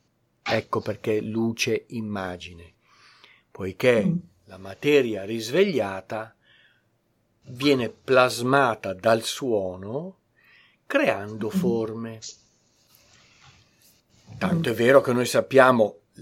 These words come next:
Speaker 1: il potere delle parole, no? La parola che crea, questo l'hai già sentito. Mm?
Speaker 2: Mm.
Speaker 1: Dunque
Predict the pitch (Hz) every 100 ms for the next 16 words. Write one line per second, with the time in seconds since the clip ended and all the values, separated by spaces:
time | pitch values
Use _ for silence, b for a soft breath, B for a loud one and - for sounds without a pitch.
0 | - 104 98 98 95 110 107 104 101 -
1 | 135 208 107 87 - _ 139 185 _ _
2 | - 101 - 101 113 135 117 - 110 143
3 | 160 113 82 - 123 - 95 98 139 143
4 | - 101 - 101 92 85 _ _ _ _
5 | _ - 170 233 _ _ - _ b b
6 | b b b b 190 160 - - 220 220
7 | - 139 -